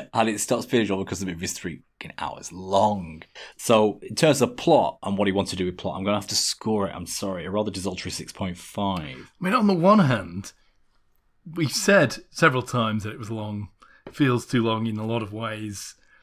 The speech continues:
Speaker 2: Y-, you're gonna stop, probably. I'm sure you didn't watch it in one sitting.
Speaker 1: Uh, four <laughs> sittings.
Speaker 2: Okay, I'm not that bad, Paul, but I, I,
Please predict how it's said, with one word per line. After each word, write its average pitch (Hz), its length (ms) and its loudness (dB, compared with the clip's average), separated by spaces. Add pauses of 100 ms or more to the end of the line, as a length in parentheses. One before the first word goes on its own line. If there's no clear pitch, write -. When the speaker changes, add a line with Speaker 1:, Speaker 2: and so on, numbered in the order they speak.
(540)
Speaker 2:
Y-, 113 180 -4
you're 113 120 -8
gonna 113 220 0
stop, - 640 -4 (560)
probably. 110 520 -2 (440)
I'm 127 100 2
sure 139 240 4
you 120 140 2
didn't 113 180 -6
watch 107 220 -12
it 143 60 -8
in 104 100 -10
one 110 160 -6
sitting. 113 380 -8 (240)
Speaker 1:
Uh, 92 260 0
four 98 360 2
<laughs> - 320 2
sittings. 1077 400 -12 (1700)
Speaker 2:
Okay, 139 140 4
I'm 151 180 6
not 202 140 2
that 131 220 4
bad, 95 280 -6
Paul, 101 200 -8
but 147 340 6
I, 143 80 6
I, 143 60 2